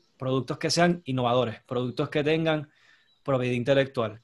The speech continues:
Como, no sé si muchos de ustedes han visto Shark Tank, donde le-, los inversionistas les dicen, "Mira, tienes que tener propiedad intelectual, que eso no es propietario. Si, si tú no eres dueño de ese invento, de esa idea, de ese producto,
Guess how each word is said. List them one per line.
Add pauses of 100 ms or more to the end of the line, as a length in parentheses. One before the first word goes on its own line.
(360)
Como,
no
sé
si
muchos
de
ustedes
han
visto
Shark
Tank, (580)
donde
le-,
los
inversionistas
les
dicen,
"Mira,
tienes
que
tener
propiedad
intelectual,
que
eso
no
es
propietario.
Si,
si
tú
no
eres
dueño
de
ese
invento,
de
esa
idea,
de
ese
producto,